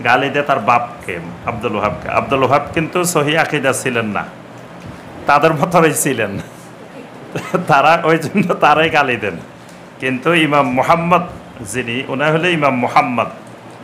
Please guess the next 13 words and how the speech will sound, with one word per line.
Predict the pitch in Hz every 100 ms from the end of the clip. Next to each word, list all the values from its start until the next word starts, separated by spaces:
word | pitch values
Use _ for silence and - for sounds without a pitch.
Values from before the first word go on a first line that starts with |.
| -
তাকে | 165 170 165 160
গালি | 147 127
দেন | 107 95 85
না। | 76 - - - - - - - - - - - -
এজন্য | 120 143 151 180 147
ইমাম | 143 139 131
মুহাম্মদ | 123 151 160 165 -
বিন | 185 208 - - - - -
আব্দুল | 120 117 117 120
ওয়াহাব | 117 135 147 - 135
রাহিমাহুল্লাহ | 120 123 123 120 113 120 139
সম্পর্কে | - 135 143 139 - 165 180 - - - - -
কিছু | 110 131